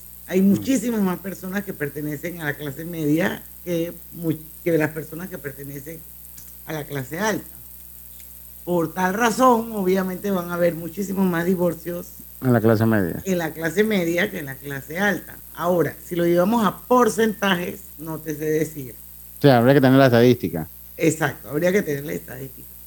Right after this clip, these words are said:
Speaker 1: Pero yo no sé por qué a mí me da la impresión de que si bien es cierto en la clase alta han habido divorcios y divorcios escandalosos,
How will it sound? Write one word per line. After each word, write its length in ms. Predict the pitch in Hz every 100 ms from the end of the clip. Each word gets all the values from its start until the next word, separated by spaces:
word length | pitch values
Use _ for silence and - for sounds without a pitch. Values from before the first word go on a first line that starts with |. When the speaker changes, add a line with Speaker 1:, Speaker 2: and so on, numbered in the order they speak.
| - - -
Speaker 1:
Pero 580 | - 269 247 247 254 - - 185
yo 400 | 196 202 196 196
no 120 | 202
sé 180 | 196 196
por 160 | 196
qué 60 | 202
a 40 |
mí 120 | 196 202
me 120 | 202
da 80 | 196
la 100 | 214
impresión 680 | 190 165 160 170 175 160 165 - - - -
de 120 | 180 175
que 100 | 156
si 100 | 175
bien 220 | 180 190
es 120 | 214
cierto 260 | 233 208 214
en 60 |
la 100 | 175
clase 360 | 156 165 - 180
alta 340 | 175 165 180
han 100 | 180
habido 280 | 175 180 190
divorcios 400 | 196 160 156 185
y 40 | 196
divorcios 380 | 160 143 170 208
escandalosos, 840 | 196 147 135 139 175 165 127 131